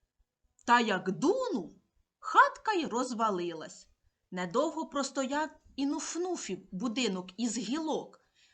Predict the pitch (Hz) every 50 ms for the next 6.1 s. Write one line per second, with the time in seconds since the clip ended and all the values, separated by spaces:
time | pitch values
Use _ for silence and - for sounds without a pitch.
0 | _ _ - 190 240 269 285 277 277 339 330 311 302 311 320 302 277 220 226 269
1 | 269 214 294 294 240 226 285 294 262 240 247 254 262 208 247 247 208 247 262 208
2 | 214 269 247 240 233 - 254 254 240 247 247 233 - - 233 233 233 214 208 185
3 | 190 - - - 180 - - _ _ _ _ _ _ _ _ _ - 247 262 254
4 | - 453 508 480 466 - - _ _ - 208 262 262 - - 339 277 254 - 254
5 | 226 247 247 247 240 214 - 254 247 - - - 453 494 508 - - 247 170 147
6 | -